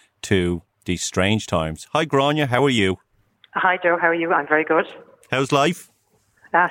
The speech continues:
Speaker 2: sure, we're fine now.
Speaker 1: You're
Speaker 2: Um,
Speaker 1: fine.
Speaker 2: hanging in there, like everybody else, I think.
Speaker 1: I
Speaker 2: Reinventing ourselves a little bit.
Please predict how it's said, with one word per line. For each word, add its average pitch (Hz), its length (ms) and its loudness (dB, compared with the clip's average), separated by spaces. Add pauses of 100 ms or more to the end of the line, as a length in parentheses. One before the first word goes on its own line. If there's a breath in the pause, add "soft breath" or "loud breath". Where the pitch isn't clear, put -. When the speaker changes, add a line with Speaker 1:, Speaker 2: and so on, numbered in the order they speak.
Speaker 2:
sure, 139 120 -4
we're 123 200 -6
fine 147 280 -2
now. 151 280 0 (240)
Speaker 1:
You're 90 140 -10 (140)
Speaker 2:
Um, 87 380 -4
Speaker 1:
fine. - 20 -20 (680 loud breath)
Speaker 2:
hanging 160 300 0
in 156 160 0
there, 190 340 0
like 147 220 -2
everybody 143 360 -4
else, 156 220 -2
I 151 40 -6
think. 190 280 -6 (340)
Speaker 1:
I 101 140 -2
Speaker 2:
Reinventing 160 440 -2
ourselves 165 420 0
a 170 40 -2
little 170 200 0
bit. 208 120 -6